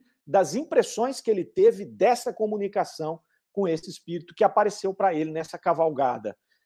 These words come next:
É muito interessante, né? Aqui, olha como Kardec vai conectando as coisas, gente, como é bacana estudar a Revista Espírita. Kardec acabou de fazer uma entrevista com um oficial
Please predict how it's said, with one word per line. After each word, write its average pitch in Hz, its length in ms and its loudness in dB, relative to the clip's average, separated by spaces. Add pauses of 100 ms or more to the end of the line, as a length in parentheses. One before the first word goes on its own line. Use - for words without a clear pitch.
(120)
É 196 120 0
muito 196 440 0
interessante, 269 720 2 (260)
né? 202 220 0 (180)
Aqui, 233 540 2 (160)
olha 294 160 8
como 330 200 2
Kardec 208 360 12
vai 185 160 8
conectando 175 540 0
as 127 100 -6
coisas, 117 300 -8
gente, 123 160 -12
como 294 180 -4
é 240 40 0
bacana 190 500 6
estudar 131 260 -2
a 127 40 2
Revista 127 300 -6
Espírita. 110 460 -12 (400)
Kardec 233 320 6
acabou 226 380 6
de 165 80 2
fazer 143 300 4
uma 147 180 -2
entrevista 139 560 -4
com - 100 -14
um 165 160 -2
oficial 170 800 4